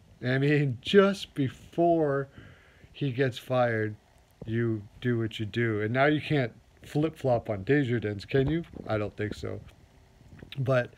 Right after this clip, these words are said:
um, you know, Bruce, Bruce Boudreau in Minnesota probably is safe. I mean, I could also put him up there as, you know, in the top six or seven coaches in the league. Um,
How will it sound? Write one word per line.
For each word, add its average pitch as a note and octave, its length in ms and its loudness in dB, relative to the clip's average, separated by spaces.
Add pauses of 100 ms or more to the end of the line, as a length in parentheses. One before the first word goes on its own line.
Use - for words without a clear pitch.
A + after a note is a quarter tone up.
(540)
um, B2 540 2 (580)
you D#3 80 0
know, C#3+ 120 4
Bruce, E3+ 340 4 (280)
Bruce F#3 260 2
Boudreau C#3+ 800 2
in B2+ 180 0
Minnesota A#2+ 800 -2
probably D#3 580 2
is A2+ 140 -2
safe. A2+ 480 -4 (160)
I B2 80 -4
mean, A#2+ 440 -2
I D3 160 4
could D3+ 180 0
also C#3 280 2
put C3+ 280 -2
him A#2 240 -4
up A2+ 220 -8
there A2 260 -2
as, G#2+ 480 -6
you C3 100 -4
know, A2+ 140 -4
in B2+ 80 -2
the A#2+ 100 -2
top - 400 -8
six - 380 -10
or G#2+ 80 -8
seven A2 340 -8
coaches A2+ 520 -6 (420)
in C3 120 0
the A#2 120 -2
league. A#2+ 380 -2 (460)
Um, A#2 560 2